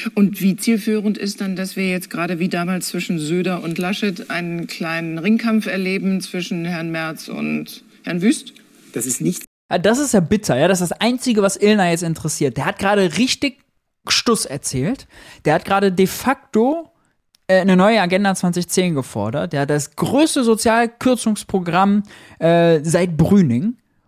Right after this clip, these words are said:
Speaker 3: Und die einzige Frage, die Illner einfällt, ist, "Oh, da gibt's wieder einen Hahnkampf in der C D U. Erzählen Sie doch mal Merz gegen Wüst. Das ist ja interessant, ja."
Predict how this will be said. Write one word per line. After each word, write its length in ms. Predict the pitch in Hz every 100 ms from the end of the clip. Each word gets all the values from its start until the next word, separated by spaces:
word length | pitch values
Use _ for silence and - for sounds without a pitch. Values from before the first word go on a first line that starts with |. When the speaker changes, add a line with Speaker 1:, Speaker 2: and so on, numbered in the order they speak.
| _
Speaker 3:
Und 220 | 220 196
die 180 | 208 - _
einzige 340 | 240 339 - 277
Frage, 360 | - 233 233 220
die 100 | -
Illner 240 | 220 170
einfällt, 440 | 143 220 220 208
ist, 340 | - 220 - - _ _ _ _
"Oh, 540 | 165 160 156 156 151
da 100 | 156
gibt's 240 | 160 160 -
wieder 120 | 165
einen 100 | 160
Hahnkampf 580 | 156 160 156 151 147 151
in 100 | 156
der 120 | 147
C 180 | - 147
D 100 | 156
U. 140 | 156
Erzählen 400 | 143 151 170 165
Sie 120 | 156
doch 200 | 147 147
mal 220 | 147 139 143
Merz 340 | 143 151 -
gegen 300 | 147 139 127
Wüst. 260 | 151 131 135
Das 140 | 156
ist 40 | 151
ja 100 | 135
interessant, 580 | 131 131 151 123 113
ja." 160 | 117